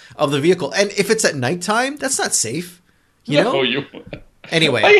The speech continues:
Speaker 2: hate that. I hate that. I actually really dislike that. Do you think it's meant to be operated with an app or something?
Speaker 1: N-, not, not to
Speaker 2: But
Speaker 1: my
Speaker 2: then
Speaker 1: knowledge.
Speaker 2: you still wouldn't be able to use it in the car while driving.
Speaker 1: No, and,
Speaker 2: Right.
Speaker 1: and,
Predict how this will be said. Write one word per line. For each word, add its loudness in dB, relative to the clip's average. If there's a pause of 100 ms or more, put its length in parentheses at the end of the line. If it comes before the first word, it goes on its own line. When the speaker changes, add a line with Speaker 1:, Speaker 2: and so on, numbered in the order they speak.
Speaker 2:
hate 2
that. 2
I 4
hate 2
that. 4
I 2
actually 0
really -2
dislike -4
that. -2 (200)
Do -2
you -2
think 2
it's 0
meant 2
to 0
be 6
operated 4
with 2
an 0
app -2
or -2
something? -4
Speaker 1:
N-, -6
not, -2
not -4
to 0
Speaker 2:
But 4
Speaker 1:
my 0
Speaker 2:
then 4
Speaker 1:
knowledge. 2
Speaker 2:
you -4
still 4
wouldn't 2
be 2
able 0
to 0
use -4
it -8
in -10
the -6
car -12
while 0
driving. -2
Speaker 1:
No, 2
and, 2
Speaker 2:
Right. -4
Speaker 1:
and, 2